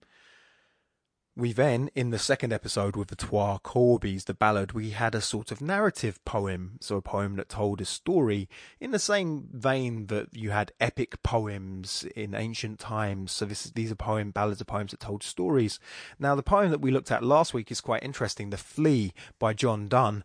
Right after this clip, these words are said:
People would define it as a dramatic lyric. Now, we haven't looked at dramatic monologues yet. So these were poems that were written in, in the s-, in a character,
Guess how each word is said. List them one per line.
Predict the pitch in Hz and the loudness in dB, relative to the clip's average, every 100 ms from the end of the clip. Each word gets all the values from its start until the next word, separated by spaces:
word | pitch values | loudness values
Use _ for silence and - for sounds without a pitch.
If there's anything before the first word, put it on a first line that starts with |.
| - - _ | -12 -20 _
People | 165 190 | -4 -2
would | 147 117 | -4 -4
define | - - 131 131 | -8 -2 0 0
it | 101 - - - _ _ _ _ _ | -2 -6 -8 -10 _ _ _ _ _
as | 113 107 104 - - | -6 -4 -4 -4 -4
a | 107 | -4
dramatic | 120 110 120 120 113 101 - - _ _ _ | -2 0 0 0 -4 -6 -10 -20 _ _ _
lyric. | 107 127 101 - - - | -2 0 0 -4 -10 -8
Now, | 117 123 | 0 2
we | 135 | 4
haven't | 175 190 | 4 4
looked | 170 143 | 0 2
at | 143 | -2
dramatic | 123 131 120 - 120 - - _ _ - | 0 2 2 0 -4 -6 -20 _ _ -10
monologues | 113 123 135 139 113 95 107 - | -4 2 4 4 2 -2 -6 -8
yet. | - - - - - | -6 -8 -12 -16 -12
So | - 117 | -6 -2
these | 123 160 | 0 0
were | 127 | 0
poems | 117 - 127 127 113 104 - | -2 -2 0 0 -2 -6 -6
that | 107 | -6
were | 107 | -4
written | 104 107 - 107 101 - - - - _ | -4 -6 -6 -8 -10 -14 -20 -20 -20 _
in, | 127 104 104 107 | -10 -8 -8 -10
in | 107 107 101 | -10 -10 -10
the | 98 | -10
s-, | - - - | -10 -14 -12
in | 113 | -8
a | 107 | -6
character, | - 127 120 - - - - | 0 2 2 -2 -8 -8 -8